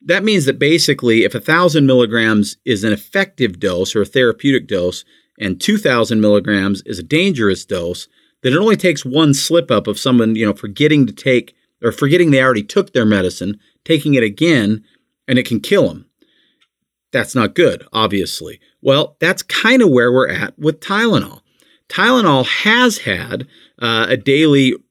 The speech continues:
recommendation of four thousand milligrams up until just a few years ago. Now it's three thousand milligrams, and for good reason, because ten thousand milligrams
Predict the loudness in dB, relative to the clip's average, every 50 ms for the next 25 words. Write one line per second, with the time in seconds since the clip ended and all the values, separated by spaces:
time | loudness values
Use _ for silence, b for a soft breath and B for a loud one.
0 | _ _ _ -20 -20 -18 -8 -4 -2 -2 0 2 2 2 2 4 4 2 2 2
1 | 0 -2 -2 -4 -2 0 2 2 2 2 0 0 0 0 0 0 2 2 2 2
2 | 2 0 0 -2 -2 -2 -2 -2 -2 -2 -2 -2 -4 -4 -2 -2 -2 -2 -4 -10
3 | -10 -12 -8 -4 -4 -2 0 2 2 2 2 0 -4 -8 -6 -6 -6 -8 -6 -4
4 | -2 0 0 0 0 -2 -4 -8 -6 -4 -4 -2 0 -2 -2 -2 -4 -6 -6 -8
5 | -8 -8 -10 -14 -14 -16 -16 -16 -16 -18 -20 _ _ _ _ _ -4 -4 -4 -2
6 | -2 -2 0 0 0 0 0 0 0 0 0 -2 -4 -6 -6 -6 -2 0 0 0
7 | 0 -4 _ _ _ _ _ _ _ _ -4 0 2 2 4 4 2 0 0 0
8 | 0 0 0 0 0 -2 -4 -4 -4 -4 -2 -2 -2 -4 -4